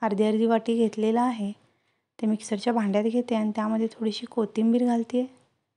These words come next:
एक हिरवी मिरची घालते, पाच सहा लसणाच्या पाकळ्या आणि एक छोटा तुकडा आल्याचा घालते आणि आता हे वाटून घेते मी. हे वाटण आपलं तयार आहे. यामध्ये मी छोटा चमचा हळद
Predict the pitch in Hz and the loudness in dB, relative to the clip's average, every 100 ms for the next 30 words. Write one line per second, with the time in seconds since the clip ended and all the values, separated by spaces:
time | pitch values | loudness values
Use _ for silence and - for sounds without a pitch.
0 | _ _ _ _ _ _ 226 - 240 208 | _ _ _ _ _ _ -6 0 2 4
1 | 226 240 202 185 233 240 233 226 269 240 | 4 4 2 -2 -2 0 -2 0 0 0
2 | 247 - _ _ _ _ _ _ _ _ | -2 -14 _ _ _ _ _ _ _ _
3 | _ - 220 214 220 214 214 220 214 233 | _ -4 -2 0 0 0 -2 -6 -4 -2
4 | 233 214 220 233 262 302 214 220 220 - | 2 2 2 0 -2 -4 -2 -2 -4 -6
5 | 208 220 233 240 208 208 208 247 247 240 | -4 -2 2 2 4 2 0 0 0 -2
6 | 240 220 214 226 226 214 254 220 - 226 | -2 -2 0 -2 -2 -2 2 2 2 2
7 | 233 226 247 240 247 - _ _ _ _ | 2 0 0 0 0 -2 _ _ _ _
8 | _ _ _ _ _ _ _ _ - _ | _ _ _ _ _ _ _ _ -20 _
9 | _ _ _ _ _ _ _ _ _ _ | _ _ _ _ _ _ _ _ _ _
10 | _ _ _ - 220 202 226 226 220 208 | _ _ _ 0 4 6 4 0 0 -2
11 | 220 220 240 254 262 220 214 214 214 214 | 2 4 4 4 4 2 0 -2 -2 -2
12 | 208 208 202 202 - 220 247 | -2 -4 -4 -4 0 2 0